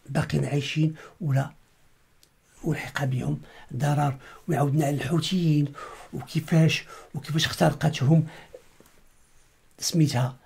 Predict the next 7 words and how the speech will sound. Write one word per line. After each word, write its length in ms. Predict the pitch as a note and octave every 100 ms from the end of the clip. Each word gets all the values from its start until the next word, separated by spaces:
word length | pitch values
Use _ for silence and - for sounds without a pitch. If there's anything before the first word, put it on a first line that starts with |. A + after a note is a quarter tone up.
| _ _ _ _ _ _ _ _ - -
عرفتوا 320 | - - E3
شكون 240 | D#3 D3+ C#3
هي؟ 220 | A#2 G#2+ - -
نتاع، 340 | D3+ B2 G#2+ G#2+ - - - _ - G#3
آه، 220 | - F#3
بلاد 420 | C3 D#3 D3+ C3+
المجوس. 760 | C#3 C#3+ C#3 B2 B2+ A2+ -